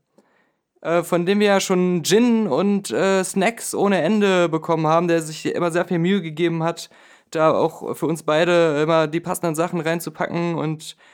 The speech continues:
mit dem ich auch ab und zu mal sowas geschrieben habe. Der hatte sich auch mal so einen, äh, Vitamix-Mixer geholt und da haben wir immer mal unsere Rezepte ausgetauscht.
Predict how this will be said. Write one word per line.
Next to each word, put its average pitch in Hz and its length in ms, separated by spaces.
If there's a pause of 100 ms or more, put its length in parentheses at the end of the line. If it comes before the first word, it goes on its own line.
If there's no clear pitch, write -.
(460)
mit 151 220
dem 208 140
ich 202 100
auch 196 100
ab 147 120
und 202 100
zu 202 140
mal 196 160
sowas 196 340
geschrieben 196 460
habe. 180 440
Der 165 100
hatte 160 140
sich 165 160
auch 160 100
mal 156 180
so 156 80
einen, 147 260
äh, 139 400
Vitamix-Mixer 170 1200
geholt 160 540
und - 500
da - 60
haben 147 100
wir 143 80
immer 151 140
mal 147 280
unsere 151 400
Rezepte 160 400
ausgetauscht. 165 640